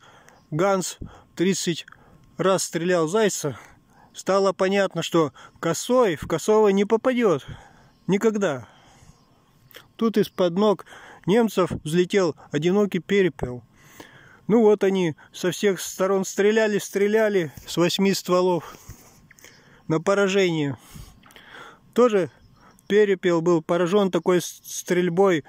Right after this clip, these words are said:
понятно, сразу, потому что, улетая, он всех обосрал с ног до головы. Когда мы вернулись в лагерь, у нас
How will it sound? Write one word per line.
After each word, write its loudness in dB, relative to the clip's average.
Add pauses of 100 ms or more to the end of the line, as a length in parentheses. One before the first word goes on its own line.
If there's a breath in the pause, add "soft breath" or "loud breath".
(120)
понятно, 0
сразу, 0 (200 loud breath)
потому 0
что, 0
улетая, 2
он 0
всех -2 (240 loud breath)
обосрал 0
с -12
ног 2
до 0
головы. 0 (1800 loud breath)
Когда 0
мы -2
вернулись 0
в -4
лагерь, 0
у 0
нас -2